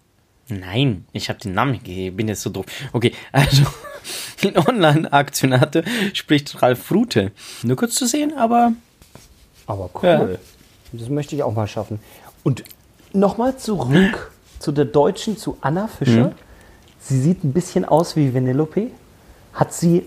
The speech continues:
Speaker 2: Süßigkeiten im Haar, immer permanent?
Speaker 1: Ich, ich seh das so. Anna, du hörst uns natürlich auch zu. Also, we-, wenn jemand sich schon mal über deine, äh,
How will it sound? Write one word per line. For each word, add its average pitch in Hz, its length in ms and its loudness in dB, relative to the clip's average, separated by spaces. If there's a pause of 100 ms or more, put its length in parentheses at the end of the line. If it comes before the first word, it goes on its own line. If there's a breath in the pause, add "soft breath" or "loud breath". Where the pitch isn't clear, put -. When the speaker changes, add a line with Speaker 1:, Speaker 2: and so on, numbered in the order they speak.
(480)
Speaker 2:
Süßigkeiten 160 800 0
im 160 160 0
Haar, 170 240 0 (100)
immer 156 240 4
permanent? 147 600 0 (480 loud breath)
Speaker 1:
Ich, - 400 0
ich 131 220 2
seh 123 160 6
das 101 240 2
so. 95 200 -4 (600)
Anna, 110 400 4 (720)
du 104 80 2
hörst 117 240 2
uns 113 160 -2
natürlich 110 320 0
auch 113 100 -4
zu. 151 220 -2 (400 loud breath)
Also, 117 340 2 (960)
we-, 123 240 -4
wenn 131 220 2
jemand 139 320 2
sich - 180 -6
schon 143 140 -2
mal 127 240 2 (320 loud breath)
über 131 160 2
deine, 120 440 2
äh, 113 180 -2